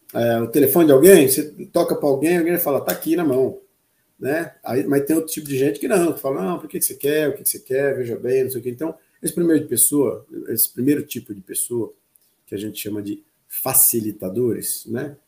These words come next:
É o perfil de gente que se identifica tranquilamente. Facilitador é mais sorridente, eles querem te ajudar, mesmo quando, né, o problema não é deles,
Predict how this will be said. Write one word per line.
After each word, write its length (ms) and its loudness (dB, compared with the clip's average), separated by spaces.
É 80 -2
o 100 0
perfil 340 0
de 80 -4
gente 180 0
que 60 0
se 80 2
identifica 640 -4
tranquilamente. 880 -6
Facilitador 800 0
é 80 0
mais 220 4
sorridente, 840 -2
eles 160 0
querem 260 0
te 100 -4
ajudar, 800 -2
mesmo 500 10
quando, 640 0
né, 180 -2
o 80 -2
problema 400 2
não 100 2
é 60 2
deles, 640 4